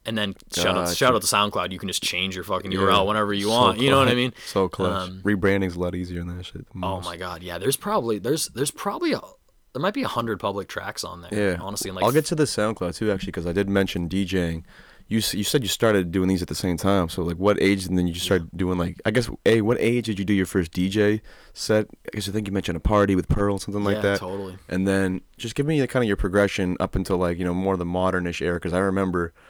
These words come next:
Speaker 2: um, like, summer twenty nineteen, actually, it was with the homie Josh Sanchez. Josh, shout out Bert there, and we were walking by,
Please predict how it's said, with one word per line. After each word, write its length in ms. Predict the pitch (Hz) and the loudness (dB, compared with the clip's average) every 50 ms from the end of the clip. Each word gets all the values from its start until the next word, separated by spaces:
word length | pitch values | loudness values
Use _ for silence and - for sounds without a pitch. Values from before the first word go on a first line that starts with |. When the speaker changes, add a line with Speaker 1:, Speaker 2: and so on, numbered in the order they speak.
| - - _ _ _ _ _ _ _ _ _ - | -20 -20 _ _ _ _ _ _ _ _ _ -4
Speaker 2:
um, 220 | 90 85 85 82 | -2 -2 -2 -2
like, 120 | 82 82 | -4 -4
summer 240 | - - 101 95 92 | -4 -2 -2 -2 -2
twenty 240 | - - 107 95 92 | -2 -2 -2 0 0
nineteen, 720 | 92 90 87 85 - - 104 98 95 92 90 87 85 87 - - - - - - - - _ - - - | 0 0 0 -2 -2 -2 0 0 0 0 0 -2 -4 -8 -12 -16 -20 -20 -20 -20 -20 -18 _ -10 -4 0
actually, 180 | - - - - | 2 2 2 0
it 40 | 92 | -2
was 100 | 90 92 | -4 -4
with 80 | 92 | -4
the 60 | 90 87 | -4 -2
homie 220 | 92 92 92 87 | -2 -2 -2 0
Josh 240 | 82 92 87 85 - | 0 0 0 0 -2
Sanchez. 420 | - 92 90 - - 95 87 85 - | -4 -4 -4 -2 -2 -2 -2 -2 -2
Josh, 260 | - 90 90 90 - | -2 -2 -2 -2 -2
shout 160 | - 92 90 | -2 -2 -2
out 100 | 87 82 | -2 0
Bert 220 | 92 90 92 87 | 0 -2 -2 0
there, 200 | - 90 87 87 87 | -2 -2 -2 0 -2
and 140 | 85 82 87 | -4 -4 -6
we 120 | 87 87 | -6 -4
were 100 | 85 85 | -4 -4
walking 360 | 85 85 87 87 - - 92 87 | -2 0 0 0 -2 -2 -2 0
by, 300 | 85 85 87 90 87 | 2 4 4 4 2